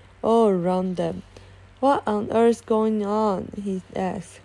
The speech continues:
The children told him all about the magic key.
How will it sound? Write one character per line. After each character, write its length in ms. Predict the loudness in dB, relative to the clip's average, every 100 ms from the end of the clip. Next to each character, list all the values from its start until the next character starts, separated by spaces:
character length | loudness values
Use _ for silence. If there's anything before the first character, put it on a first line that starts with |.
| -20 -20 _ -20 -6
The 140 | -4
children 460 | -2 -2 0 0 -2
told 340 | -2 0 2 2
him 320 | 0 -2 -2
all 220 | 0 2
about 420 | 0 0 -2 -2
the 120 | -4 -4
magic 420 | -4 -4 -6 -10 -12
key. 440 | -8 -4 -4 -6